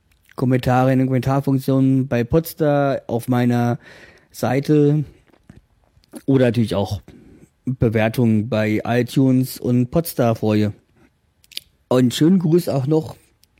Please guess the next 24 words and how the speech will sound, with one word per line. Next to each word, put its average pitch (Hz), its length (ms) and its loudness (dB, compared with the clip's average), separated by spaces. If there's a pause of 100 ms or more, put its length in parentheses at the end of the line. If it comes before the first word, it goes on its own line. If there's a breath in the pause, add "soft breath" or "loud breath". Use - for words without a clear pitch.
(180)
an 131 180 0
die 135 100 2
Leute 139 320 2
vom 123 260 0
Breakaway 143 460 2
Podcast, 180 680 -2 (1300 soft breath)
dem 120 140 0
Eishockey 160 400 0
Podcast. 180 560 0
Sie 143 380 0
hatten 156 180 -4
jetzt 151 180 -2
ihre 143 200 0
hundertste 160 440 0
Folge. 165 380 0 (800)
Denen 143 360 2
hatte 143 160 0
ich 143 120 0
auch 131 80 -2
einen 135 200 0
Audio-, 156 380 2
Audiokommentar 131 680 0
geschickt 165 360 -4
und 135 340 0